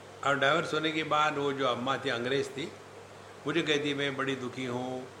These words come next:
अब मैं क्या करूँ?" तो मैंने कहा, "चिंतन करो, दूसरा कुछ नहीं। जितना दुख है, गलत विचारों के कारण है।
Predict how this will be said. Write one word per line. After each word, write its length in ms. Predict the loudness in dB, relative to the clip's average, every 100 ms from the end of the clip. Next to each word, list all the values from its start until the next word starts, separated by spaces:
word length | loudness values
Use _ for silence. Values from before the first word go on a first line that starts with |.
| -18 -18 -18 -18 -18 -18 -18 -18 -18 -18 -18 -18 -16 -16 -2
अब 160 | 0 2
मैं 200 | 0 0
क्या 180 | 2 0
करूँ?" 500 | 0 -2 -2 -6 -8 -14 -18 -18 -18 -18 -18 -18 -18 -18 -18 -10
तो 80 | -4
मैंने 180 | 0 2
कहा, 180 | 4 4
"चिंतन 420 | 2 0 0 2
करो, 220 | 4 4
दूसरा 280 | 2 0 0
कुछ 260 | 0 -4
नहीं। 300 | -2 -2 -2 -6 -14 -16 -18 -18 -18 -18 -18 -18 -18 -18 -6
जितना 340 | -6 -2 0
दुख 320 | 0 -2 -2 0
है, 400 | 2 2 2 2
गलत 300 | 2 2 -2
विचारों 420 | -2 0 2 -2
के 140 | -6
कारण 300 | -6 -6 -6
है। 160 | -8